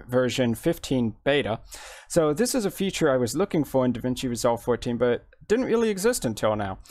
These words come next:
So when you add on write on text effect, it can look something like this, where basically from the start of your text to the end of the text, it's going to start hiding those characters one letter at a time.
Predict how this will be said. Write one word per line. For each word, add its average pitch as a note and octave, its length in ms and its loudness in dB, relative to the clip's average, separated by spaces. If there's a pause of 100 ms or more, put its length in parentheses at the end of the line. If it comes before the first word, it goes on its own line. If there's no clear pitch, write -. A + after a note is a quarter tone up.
(220)
So D#3 400 2
when C#3+ 240 0
you F3 80 0
add G#3 220 4
on F3+ 240 2
write C#3 260 2
on C3 160 2
text - 260 0
effect, G3+ 320 -2
it C3+ 140 -4
can B2 340 0
look A#2 280 0
something B2 440 0
like A#2 380 0
this, D3 560 0 (520)
where C3 520 2 (200)
basically F#3 380 2
from C3+ 360 2
the C3 240 0
start F3 400 2
of C3+ 120 0
your B2 120 -2
text - 340 -2
to C3 80 2
the A#2 140 -2
end C3+ 160 2
of C3 80 -4
the - 80 2
text, - 340 -2
it's B2+ 180 -6
going C3+ 360 0
to C3 340 0
start B2 280 0
hiding D#3+ 480 2
those B2 200 0
characters A2+ 640 0
one C#3+ 280 2
letter C3 260 4
at A#2 120 2
a G#2+ 60 0
time. A#2+ 320 0